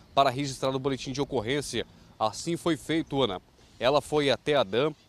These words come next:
registrou o boletim de ocorrência e agora a delegada doutora Letícia Mobis procura esse homem de cinquenta e três anos para intimá-lo,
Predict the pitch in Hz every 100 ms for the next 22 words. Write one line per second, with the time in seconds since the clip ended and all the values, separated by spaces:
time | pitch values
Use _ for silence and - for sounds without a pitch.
0 | - 175 214 170 - 170 156 147 127 139
1 | 131 123 107 95 131 151 - 151 _ _
2 | _ - 175 151 - 139 147 135 - -
3 | - 113 117 135 127 123 131 123 120 123
4 | 120 110 135 - 101 120 135 135 - -
5 | - - - 165 175 - 202 190 139 -
6 | 143 139 - 131 123 120 120 117 123 131
7 | - 131 123 - 113 127 143